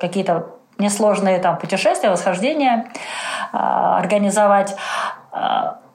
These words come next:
с одной стороны, это какое-то чувство свободы, и потом ты думаешь: "Как классно", потом тебе не надо там постоянно заботиться, переживать, потому что когда ты работаешь в роли гида, это, конечно, постоянное напряжение, такое психологическое.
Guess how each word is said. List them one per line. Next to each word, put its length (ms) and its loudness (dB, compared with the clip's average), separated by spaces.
с 120 -2
одной 180 4
стороны, 260 2
это 140 4
какое-то 280 2
чувство 260 2
свободы, 600 4
и 40 2
потом 300 4
ты 60 0
думаешь: 200 0
"Как 260 0
классно", 520 4
потом 420 -2
тебе 200 2
не 100 4
надо 240 4
там 140 2
постоянно 640 2
заботиться, 720 2
переживать, 600 2
потому 240 2
что 120 -4
когда 340 4
ты 140 4
работаешь 380 2
в 60 -2
роли 240 2
гида, 480 2
это, 240 2
конечно, 480 2
постоянное 640 4
напряжение, 720 2
такое 220 0
психологическое. 920 2